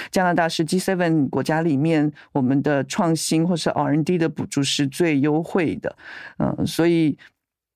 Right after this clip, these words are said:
呃，对，就企业来说也可以省下不少R D的成本，因为R D就是烧钱嘛。那我们的角度是，既然要烧，那我们就国家让你烧，但是你带你的人，<laughs> 带你的想法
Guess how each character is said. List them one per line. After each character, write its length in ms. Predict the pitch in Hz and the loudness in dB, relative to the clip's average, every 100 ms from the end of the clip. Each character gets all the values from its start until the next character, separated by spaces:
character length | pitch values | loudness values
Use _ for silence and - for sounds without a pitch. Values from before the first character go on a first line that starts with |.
| - | -4
呃， 200 | 165 139 | 0 2
对， 260 | 139 196 165 | 2 2 0
就 260 | - 196 165 | 0 0 0
企 280 | - 233 | 0 0
业 120 | 208 170 | 2 2
来 180 | 127 151 | 0 -2
说 640 | - 160 147 147 147 147 - - | 0 0 2 2 0 -2 -6 -6
也 200 | 147 120 | 0 0
可 140 | - 139 | 0 0
以 100 | 160 | 2
省 240 | - - | 0 -4
下 180 | - 202 | -2 -2
不 120 | - | -2
少 200 | - 87 | -2 -2
R 160 | 104 131 | -2 -2
D 160 | 160 | 0
的 100 | 151 | 0
成 200 | - 190 - | -2 -4 -4
本， 160 | - - | -4 -2
因 60 | 131 | 0
为 80 | |
R 200 | 127 135 | 0 -2
D 120 | 139 160 | -2 -2
就 100 | 160 | -2
是 140 | 147 | -2
烧 240 | - 127 | -2 -2
钱 240 | 143 - - | -4 -4 -6
嘛。 200 | - - - - - - | -4 -6 -8 -18 -20 -8
那 260 | 156 147 127 | -2 0 0
我 140 | - | -2
们 380 | 127 120 139 165 - _ - | -2 0 2 0 -4 _ -4
的 140 | 131 | -2
角 180 | 135 82 | 0 -2
度 180 | 175 156 | 0 0
是， 520 | - 160 147 135 - _ _ _ _ - | 0 0 0 -2 -6 _ _ _ _ -4
既 100 | 196 | 0
然 140 | 170 | 2
要 180 | 170 165 | 2 0
烧， 320 | - 165 156 | 0 0 2
那 140 | 156 | 2
我 40 | 143 | 0
们 140 | 120 | 0
就 100 | 156 | 0
国 160 | 139 117 | -2 -2
家 140 | 147 | -2
让 160 | 147 143 | 0 -2
你 80 | - | -4
烧， 400 | - 76 78 - _ _ _ | -6 -6 -6 -8 _ _ _
但 120 | 156 | -2
是 160 | 151 151 | 0 0
你 140 | 135 92 | 0 0
带 160 | 165 147 | 0 0
你 100 | 139 | 0
的 100 | 151 | 0
人， 400 | 160 147 285 - | 0 0 2 2
<laughs> 20 | |
带 120 | 233 | 2
你 140 | 202 156 | 2 2
的 100 | 170 | 0
想 300 | - - 165 | -2 -2 -2
法 300 | - - | -2 -4